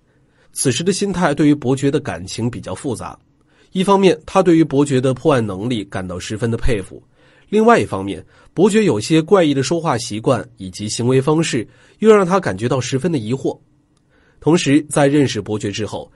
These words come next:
辛泰也多次见到了之前与伯爵争吵的年轻女人。他似乎从上一次争吵以后就没有见过伯爵，所以一直在寻找他。伯爵称她为查尔弗拉小姐，并说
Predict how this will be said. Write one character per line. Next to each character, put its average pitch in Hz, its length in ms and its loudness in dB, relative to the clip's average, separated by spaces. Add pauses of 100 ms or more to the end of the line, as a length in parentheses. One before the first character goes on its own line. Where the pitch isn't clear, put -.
(140)
辛 226 240 -2
泰 196 180 0
也 120 120 2
多 170 240 2
次 170 160 -4
见 135 180 0
到 110 160 0
了 98 80 -6
之 160 180 -4
前 120 380 -4 (220)
与 107 120 -6
伯 110 220 -4
爵 107 160 -2
争 156 180 0
吵 123 160 -6
的 90 120 -12
年 92 180 -8
轻 139 180 -2
女 107 140 -4
人。 82 240 -18 (800)
他 214 140 2
似 202 180 0
乎 202 160 0
从 160 180 0
上 175 200 0
一 127 60 0
次 117 120 -6
争 139 200 -2
吵 113 180 -4
以 82 140 -10
后 95 280 -8 (240)
就 - 140 -2
没 120 100 2
有 196 140 6
见 113 160 -2
过 90 100 -10
伯 92 220 -10
爵， 82 220 -14 (320)
所 151 160 2
以 143 120 4
一 147 200 0
直 113 260 -4
在 113 140 -2
寻 107 240 -6
找 85 180 -6
他。 80 200 -12 (720)
伯 - 120 4
爵 196 160 4
称 196 160 -2
她 185 160 2
为 139 380 2
查 - 160 -4
尔 123 100 2
弗 110 120 -6
拉 131 160 2
小 92 200 -6
姐， - 220 -14 (300)
并 170 180 2
说 175 260 4